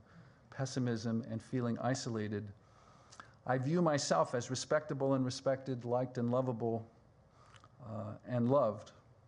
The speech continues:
as someone capable of making a contribution and following the rules that are important to me. We get to choose the rules we follow. We have to live with the consequences of not following them, uh, others' rules, but, uh,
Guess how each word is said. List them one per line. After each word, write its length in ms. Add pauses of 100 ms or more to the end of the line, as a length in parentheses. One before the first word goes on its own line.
(400)
as 120
someone 300
capable 500
of 80
making 320
a 40
contribution 680
and 160
following 500
the 80
rules 360
that 100
are 160
important 680 (120)
to 120
me. 420 (500)
We 140
get 160
to 100
choose 380
the 100
rules 380
we 80
follow. 340
We 200
have 160
to 80
live 180
with 80
the 60
consequences 680
of 80
not 280
following 420
them, 140 (640)
uh, 220
others' 340
rules, 360
but, 320
uh, 220